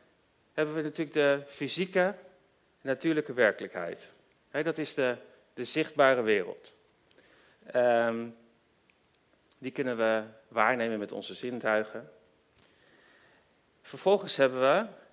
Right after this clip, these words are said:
de bovennatuurlijke wereld. Dat is, zeg maar, het onzichtbare. Die kunnen we waarnemen met de, de ogen en de oren van ons hart.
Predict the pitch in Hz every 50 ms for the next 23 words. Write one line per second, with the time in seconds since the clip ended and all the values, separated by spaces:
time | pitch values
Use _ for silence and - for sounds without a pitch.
0 | _ _ _ _ _ _ _ _ _ - 135 131 127 127 127 127 127 127 127 127
1 | 127 127 127 - - _ _ _ _ _ _ _ _ - 120 151 175 185 - 143
2 | 120 107 - - 107 98 98 - - 92 92 92 90 - - - - - - -
3 | _ _ _ _ _ _ _ _ _ _ _ _ _ _ _ _ _ _ _ _
4 | _ - 120 120 117 - 123 - 139 - 147 143 143 143 143 - - - - -
5 | - _ 170 185 170 - 123 104 - - - - 82 82 85 - - - - _
6 | _ _ _ _ _ _ _ _ _ _ _ _ _ _ _ _ _ - _ _
7 | _ _ 123 117 - 120 107 110 104 107 104 113 110 117 117 117 120 123 123 120
8 | 123 123 120 - 127 123 123 123 - - - - - - - 143 156 151 151 160
9 | 151 - - 131 123 - - - - 143 147 147 139 135 135 135 135 - - _
10 | _ _ _ - - 120 117 113 - - - 127 123 - - - -